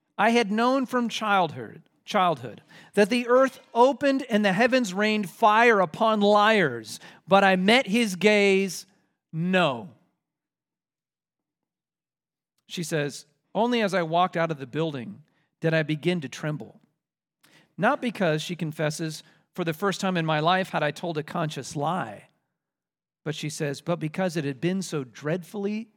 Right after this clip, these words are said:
easy," end quote. That's Corrie ten Boom from The Hiding Place.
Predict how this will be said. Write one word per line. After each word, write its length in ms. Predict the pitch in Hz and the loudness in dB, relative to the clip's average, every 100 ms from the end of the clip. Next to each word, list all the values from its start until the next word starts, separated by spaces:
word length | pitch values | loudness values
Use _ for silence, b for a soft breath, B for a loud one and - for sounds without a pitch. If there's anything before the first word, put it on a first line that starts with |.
| _ | _
easy," 580 | 139 131 120 110 - _ _ _ _ _ _ _ _ | -12 -10 -12 -18 -20 _ _ _ _ _ _ _ _
end 160 | 135 120 | -16 -16
quote. 260 | 143 101 _ _ _ _ _ _ b b | -18 -20 _ _ _ _ _ _ b b
That's 160 | 202 | -4
Corrie 260 | - 196 175 | 0 0 0
ten 200 | 180 156 | -2 -6
Boom 320 | 156 143 113 _ _ _ _ | -6 -10 -12 _ _ _ _
from 140 | - 156 | -8 -6
The 80 | 139 | -4
Hiding 260 | 156 139 | -4 -4
Place. 360 | 127 104 - | -10 -18 -20